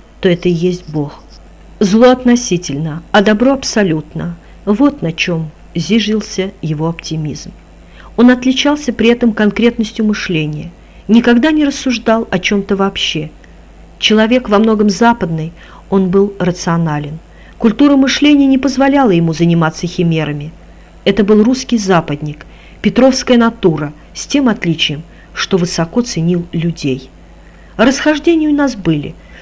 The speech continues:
Я, например, в бессмертие души не верю. Бессмертие души значит сохранение индивидуальности. Бессмертие в делах есть,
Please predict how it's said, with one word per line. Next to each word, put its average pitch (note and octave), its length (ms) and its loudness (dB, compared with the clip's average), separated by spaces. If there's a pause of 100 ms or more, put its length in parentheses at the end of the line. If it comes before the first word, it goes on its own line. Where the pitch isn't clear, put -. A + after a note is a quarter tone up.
(140)
Я, C4+ 200 2
например, F3 580 -2
в G3+ 80 -4
бессмертие B3+ 560 -2
души A3+ 280 -4
не G#3+ 180 2
верю. D3 320 -2 (460)
Бессмертие C4 560 0
души C4 420 -2 (400)
значит A#3+ 460 2
сохранение G#3 600 2
индивидуальности. F3 1080 -2 (340)
Бессмертие A3 680 0
в G3 40 -2
делах A#3 400 2
есть, - 480 -6